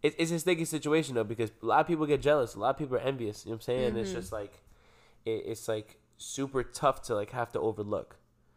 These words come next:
Speaker 1: you know? Because, yeah, man, like, I, I've seen it firsthand. You know what I'm saying? Not on my end, but, like, just in, in general. And it's just a nasty thing to get involved in.
Speaker 2: Uh, yeah, just focus on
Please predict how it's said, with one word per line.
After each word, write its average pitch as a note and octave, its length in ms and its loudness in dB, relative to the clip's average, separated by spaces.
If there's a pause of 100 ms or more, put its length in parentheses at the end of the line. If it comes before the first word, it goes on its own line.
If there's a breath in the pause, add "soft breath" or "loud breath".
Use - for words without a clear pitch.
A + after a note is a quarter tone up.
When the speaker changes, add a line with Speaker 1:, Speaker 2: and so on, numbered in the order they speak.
(280)
Speaker 1:
you G#2+ 140 -6
know? G#2+ 160 0
Because, G#2+ 440 -6 (140)
yeah, G#2+ 200 -2
man, G#2+ 280 -2
like, G2 180 -6
I, F#2+ 200 -4
I've A2 80 -4
seen B2 160 -4
it G#2+ 100 -4
firsthand. A2 600 -2
You - 40 -16
know B1+ 80 -10
what G#2+ 60 -4
I'm G#2+ 80 -6
saying? A2 140 -2
Not A2+ 160 4
on G2 100 -2
my A2 220 2
end, G2 260 -2
but, G2 100 0
like, G2 240 -4
just G#2 220 -12
in, G2 320 -14
in G2+ 160 -10
general. G2+ 400 -4 (420)
And G#2 100 -4
it's G#2 100 -8
just A2 120 -12
a F#2+ 160 -12
nasty G2+ 340 -8
thing G2+ 180 -6
to F#2 40 -10
get F#2+ 140 -8
involved F2 340 -10
in. A1 140 -18 (880 soft breath)
Speaker 2:
Uh, - 40 2
yeah, G3 340 8
just A#3 340 0
focus B3 340 8
on A3 320 10